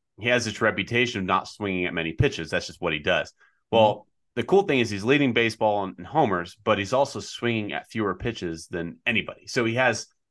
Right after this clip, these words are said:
Speaker 1: you, you talk about his rate per swing.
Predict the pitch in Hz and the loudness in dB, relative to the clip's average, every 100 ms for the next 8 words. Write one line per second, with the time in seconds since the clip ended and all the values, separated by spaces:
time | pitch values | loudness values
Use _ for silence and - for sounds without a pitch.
0 | _ 135 131 151 147 131 113 101 95 87 | _ -8 -6 -4 -2 0 -2 -2 -8 -12
1 | 85 107 185 185 - - 127 120 - 107 | -4 -2 -2 -8 -14 -2 0 0 -4 -4
2 | 113 170 - | -2 -2 -4